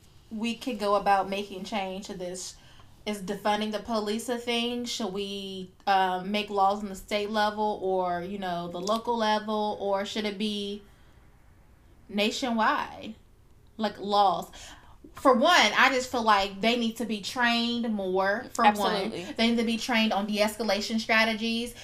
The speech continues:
Speaker 1: They need to
Speaker 2: Absolutely.
Speaker 1: be trained on, like, just different things,
Speaker 2: And
Speaker 1: like,
Speaker 2: not
Speaker 1: how to
Speaker 2: just
Speaker 1: approach
Speaker 2: train.
Speaker 1: people.
Speaker 2: Y'all can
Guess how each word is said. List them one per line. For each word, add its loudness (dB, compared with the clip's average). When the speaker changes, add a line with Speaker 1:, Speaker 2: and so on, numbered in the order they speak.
Speaker 1:
They 6
need 2
to 2
Speaker 2:
Absolutely. 0
Speaker 1:
be 0
trained 2
on, 0
like, 10
just 2
different 6
things, 4
Speaker 2:
And 10
Speaker 1:
like, 8
Speaker 2:
not 12
Speaker 1:
how 12
to 6
Speaker 2:
just 10
Speaker 1:
approach 12
Speaker 2:
train. 12
Speaker 1:
people. 4
Speaker 2:
Y'all 12
can 0